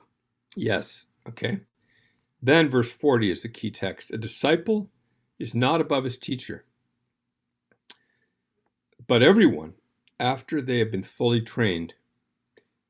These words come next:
will be like their teacher." Everyone. So, so may God strengthen us and fully train us, and may we choose that path of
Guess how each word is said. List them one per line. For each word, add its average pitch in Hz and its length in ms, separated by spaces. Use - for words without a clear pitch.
will 101 100
be 101 120
like 98 420
their 92 140
teacher." - 480
Everyone. 110 420
So, 101 400
so - 160
may 107 180
God 120 460
strengthen 143 560
us 82 180
and 95 420
fully 117 380
train 110 340
us, - 380
and 107 140
may 104 120
we 117 380
choose 107 560
that - 320
path 95 400
of 90 220